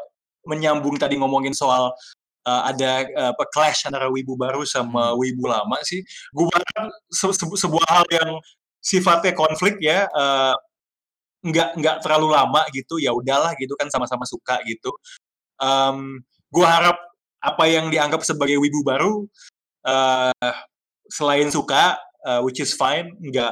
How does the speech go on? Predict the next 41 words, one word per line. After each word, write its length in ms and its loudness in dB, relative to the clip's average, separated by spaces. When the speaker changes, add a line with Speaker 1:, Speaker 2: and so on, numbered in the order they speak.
Speaker 1:
so 200 -4
asik 280 -4
gitu, 400 -10
nggak, 280 -2
nggak 280 0
cuman 300 -6
buat 320 0
jualan 320 -2
identitas. 480 -4
Karena 180 -2
kan 140 0
kalau 160 2
misalnya 400 2
cuman 480 -2
suka 320 0
doang, 400 4
ngaku-ngaku 400 -4
wibu, 240 -2
terus 180 -8
suatu 220 0
yang 100 -2
nggak, 160 -4
nggak 220 -4
suka 240 -4
lagi 180 0
kan 140 0
sebenarnya 320 0
berarti 260 -2
kan 140 -4
hal 140 4
yang 180 2
kita 220 -2
suka 320 0
ini 180 0
jumlah 260 -2
fansnya 380 -4
tidak 240 -2
bertambah 340 -2
Speaker 2:
Hmm. 80 -2
Speaker 1:
secara 160 -8
permanen 380 -2